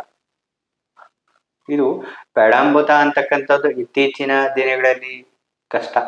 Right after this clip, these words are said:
ಹೊಂದ್ಕೊಳ್ತಕ್ಕಂಥದ್ದು. ಒಂದು ಆದ್ರೆ ಮಾತ್ರ ಬಹಳ ಕಷ್ಟ.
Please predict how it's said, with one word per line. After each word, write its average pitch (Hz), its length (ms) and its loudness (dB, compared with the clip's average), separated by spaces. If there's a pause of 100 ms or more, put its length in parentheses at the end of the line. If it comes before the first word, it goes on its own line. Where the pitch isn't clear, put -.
(300)
ಹೊಂದ್ಕೊಳ್ತಕ್ಕಂಥದ್ದು. 107 840 -10 (420)
ಒಂದು 180 260 4
ಆದ್ರೆ 123 440 2
ಮಾತ್ರ 135 320 2 (680)
ಬಹಳ 123 280 2 (120)
ಕಷ್ಟ. 131 220 -2